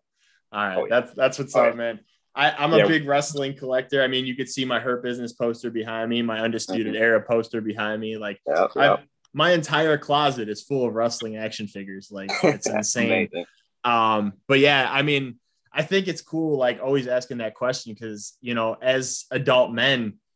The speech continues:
Speaker 1: now, you know, there's so many adult men that have a collection of something, and it
Speaker 2: Mm-hmm.
Speaker 1: makes us feel like a child still.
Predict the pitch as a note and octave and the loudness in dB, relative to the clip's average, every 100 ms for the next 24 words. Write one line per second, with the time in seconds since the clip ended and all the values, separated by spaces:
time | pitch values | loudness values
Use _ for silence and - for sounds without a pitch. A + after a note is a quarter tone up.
0 | _ A#2 B2+ D#3 A#2 G#2 G2 _ _ _ | _ 0 4 4 4 0 -4 _ _ _
1 | B2+ B2+ A2+ A2 C#3 D#3+ C3+ A#2 - - | -2 0 0 0 0 0 -2 -12 -10 -2
2 | D3+ E3+ D#3+ C#3+ C#3 C3+ B2 B2+ B2 A2+ | 0 0 -2 -2 0 -2 0 -2 -4 -8
3 | - B2 B2 A#2+ - A2 G#2+ - B2 G#2 | -4 0 0 0 -6 -6 -6 -6 -8 -6
4 | - - G#2+ A2+ B2+ C3 C#3 - _ B2 | -4 -2 -2 -2 -6 -6 -10 -14 _ 0
5 | B2 A#2+ B2 B2+ B2 A#2 - C3 B2 A#2+ | 2 2 0 0 -2 -4 -4 0 0 0
6 | A2 G#2+ B2 A#2 B2 B2 - D3 D#3 E3 | -2 -4 -4 2 2 0 -2 -2 -2 -6